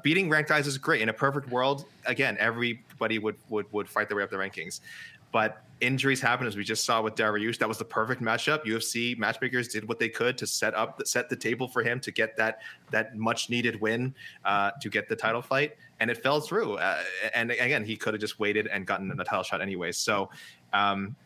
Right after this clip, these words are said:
no, I, I in, in cases like this, this isn't, this isn't, like, a case for everyone, but in cases like this where the guy is so clearly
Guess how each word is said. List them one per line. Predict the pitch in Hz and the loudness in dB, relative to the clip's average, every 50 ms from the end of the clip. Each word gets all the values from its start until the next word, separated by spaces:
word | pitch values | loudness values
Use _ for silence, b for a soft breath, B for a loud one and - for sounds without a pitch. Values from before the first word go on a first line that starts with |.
| _ _ _ _ | _ _ _ _
no, | - 127 123 113 | 0 2 4 6
I, | 107 101 101 107 104 104 - - | 6 6 6 6 4 4 4 4
I | 117 113 113 113 113 113 113 113 - _ | 4 4 4 4 2 0 -2 -4 -2 _
in, | 131 127 131 131 | 0 0 0 0
in | 135 123 120 | 0 0 0
cases | - - 165 175 - - 143 | 2 2 2 2 2 2 2
like | 135 127 - | 2 4 4
this, | 143 156 151 | 2 4 4
this | 147 147 | 2 0
isn't, | 202 226 208 160 135 | 2 0 0 0 2
this | 139 139 135 | 2 2 4
isn't, | 143 139 151 143 | 4 2 2 0
like, | 131 113 104 | 0 0 0
a | 104 | -2
case | - - 131 120 - | 0 2 0 2 2
for | 123 | 2
everyone, | 120 110 104 92 87 92 | 0 2 0 -2 -4 -4
but | 95 101 | -4 -4
in | - | 0
cases | - 143 143 - | 0 2 2 2
like | 123 107 - | 0 2 2
this | 113 110 - - | 0 0 0 0
where | 110 | -4
the | 104 | -2
guy | 101 107 104 101 | 0 2 2 2
is | 98 - | 2 0
so | - - - - - 143 135 127 | 0 0 0 0 2 2 0 0
clearly | - - - - 120 120 123 117 107 101 95 85 90 107 | -2 -4 -6 -4 -2 0 0 0 0 0 -2 -4 -6 -8